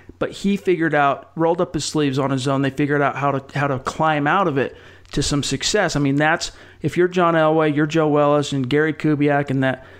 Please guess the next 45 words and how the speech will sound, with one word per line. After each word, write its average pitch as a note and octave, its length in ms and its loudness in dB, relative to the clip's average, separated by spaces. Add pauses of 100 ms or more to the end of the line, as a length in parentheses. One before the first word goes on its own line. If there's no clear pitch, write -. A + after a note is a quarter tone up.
five-man D3 640 -2
brain D3 260 0
trust C#3 400 -2
in C3+ 140 -2
Denver, D3 500 0 (340)
you D#3+ 200 0
don't A#3+ 200 0
exactly D#3 420 0
want D3+ 180 2
to C3 140 -4
cut D#3 120 2
off D3+ 200 -2
your D3 120 0
nose C#3 240 0
to C3+ 100 -6
spite C#3 300 -4
your C3+ 140 -2
own B2+ 120 -2
face. F3+ 340 0
And C3+ 140 -4
so D3+ 240 0 (200)
those A#3 200 2
are C4+ 100 0
all F#3 100 2
future F3+ 360 -2
considerations, D3+ 760 -2
obviously, D#3 460 -2
at D3 100 -2
this D3 180 -2
point. E3 280 -2
The D3 80 -4
Broncos C#3 360 -2
are C#3+ 60 0
on C3+ 100 2
a A#2+ 40 -4
two-game D#3+ 460 0
win D3+ 160 0
streak. D3+ 400 -4 (340)
Yes, C#3+ 380 0
they've D3 240 -2
beaten C#3+ 340 -2
two D3+ 220 0
very D3 240 2
good C#3+ 240 -2
teams, E3+ 480 -2